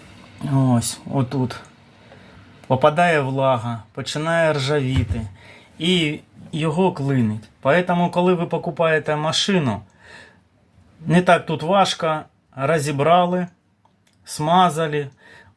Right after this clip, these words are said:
убрали грязь і, е, ще надовго не будете лазити в цю деталь. Щас я покажу, що я роблю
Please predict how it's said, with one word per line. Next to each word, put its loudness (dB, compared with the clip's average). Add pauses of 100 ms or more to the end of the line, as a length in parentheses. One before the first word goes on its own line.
убрали 2
грязь 0 (240)
і, -6
е, -2 (440)
ще -2
надовго 0
не 0
будете -2
лазити 0 (480)
в -6
цю -4
деталь. 0 (880)
Щас 2
я 0
покажу, -4
що -4
я 0
роблю 0